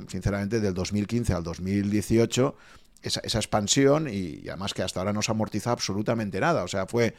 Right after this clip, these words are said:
empezar a comprar fundamentalmente deuda pública y un poco de deuda privada para, para cubrir las espaldas, ¿no? Para que no se diga que es solo para ayudar a los estados.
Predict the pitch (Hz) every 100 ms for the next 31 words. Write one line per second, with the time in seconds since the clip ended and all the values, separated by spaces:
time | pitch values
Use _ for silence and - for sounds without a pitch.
0 | - - - 87 87 104 107 107 113 113
1 | 113 110 - - - - 95 98 101 107
2 | 104 110 110 107 101 170 170 107 87 92
3 | 92 104 104 107 110 117 131 160 185 262
4 | - - - - - 92 101 104 95 -
5 | 143 143 170 165 139 98 98 95 92 90
6 | 87 - 95 95 95 95 95 107 - 120
7 | 127 165